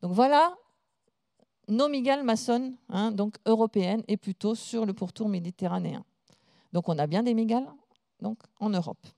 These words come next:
Et ce ne sont pas, alors là, je vais mettre une grosse, qui correspond à l'image qu'on en a souvent, c'est-à-dire celle-ci. Donc oui,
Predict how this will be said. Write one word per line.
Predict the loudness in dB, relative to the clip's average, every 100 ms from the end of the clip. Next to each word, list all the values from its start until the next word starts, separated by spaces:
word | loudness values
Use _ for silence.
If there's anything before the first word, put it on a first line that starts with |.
| -20 _ -20 -20 _ 4
Et | 4
ce | 4
ne | 0
sont | 2 0
pas, | 4 4 6
alors | 4 4
là, | 4
je | 2
vais | 0
mettre | -2 -4
une | -8
grosse, | 0 2 2 -4 -16 _ _ _ _ _
qui | -6
correspond | 0 2 2 0 0
à | 0 -4
l'image | -4 2 4 2
qu'on | 0 -2
en | 0
a | 0
souvent, | 0 -2 -2 -4 _ _ -20 _
c'est-à-dire | -10 -2 0 2 0 -2 _ _ _ _ _ _ _ _ _ _
celle-ci. | -4 -2 -2 -8 -16 _ _ _ _ _ _ _ _ -20 -20 _ _ _ _ 4
Donc | 4 6
oui, | 2 2 2